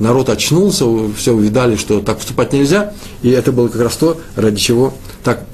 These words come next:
э, Пинхас поступил. Но он здорово, страшно рисковал. Почему? Потому что могли его и наказать. Он это принял решение, это суд Линча, не что иное было, сам по себе.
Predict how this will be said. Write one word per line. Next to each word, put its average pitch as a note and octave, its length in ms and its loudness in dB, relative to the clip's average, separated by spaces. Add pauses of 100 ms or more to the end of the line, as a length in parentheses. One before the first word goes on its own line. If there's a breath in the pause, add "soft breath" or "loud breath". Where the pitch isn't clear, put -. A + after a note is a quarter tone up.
э, B2 240 2
Пинхас A#2+ 260 0
поступил. A2+ 460 0 (160 loud breath)
Но A#2 120 2
он C3 200 0
здорово, A#2 360 2
страшно A2 420 -2
рисковал. C3 580 0
Почему? F#2+ 280 -2
Потому G2 260 0
что G2 140 -2
могли G2+ 280 2
его G2+ 140 4
и G#2 60 4
наказать. C3 480 0 (360 loud breath)
Он A#2 360 2
это - 160 -2
принял A2 340 2
решение, A2 480 2
это A2 80 -4
суд - 420 -2
Линча, B2+ 340 2
не G2+ 100 4
что G#2+ 180 0
иное F3+ 220 2
было, A#2+ 220 0 (240 loud breath)
сам C#3 260 0
по A#2 100 -2
себе. F#2+ 360 0